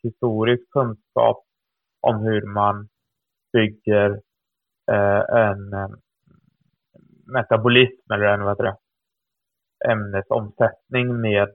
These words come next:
miljön som är mer, eh, ja, men som är liksom så,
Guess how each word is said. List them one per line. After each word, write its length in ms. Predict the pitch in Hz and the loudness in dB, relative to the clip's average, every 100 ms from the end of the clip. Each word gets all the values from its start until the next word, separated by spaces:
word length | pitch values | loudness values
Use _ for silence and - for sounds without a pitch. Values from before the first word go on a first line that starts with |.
| - | -12
miljön 680 | - 117 123 139 135 131 113 - _ _ _ _ _ | -8 -2 6 8 8 6 0 -12 _ _ _ _ _
som 180 | 127 110 | -2 2
är 300 | 104 101 98 | 4 4 2
mer, 560 | 101 107 104 104 101 101 | 0 -2 2 2 2 2
eh, 220 | 101 98 - _ _ _ - | 2 0 -4 _ _ _ -8
ja, 120 | 117 | -6
men 140 | 113 | -6
som 160 | 110 123 | -6 0
är 100 | 113 | 0
liksom 600 | 107 104 113 110 107 107 _ _ _ _ _ - _ - - | 0 -4 -4 -4 -6 -14 _ _ _ _ _ -20 _ -20 2
så, 300 | 170 143 - | 6 6 4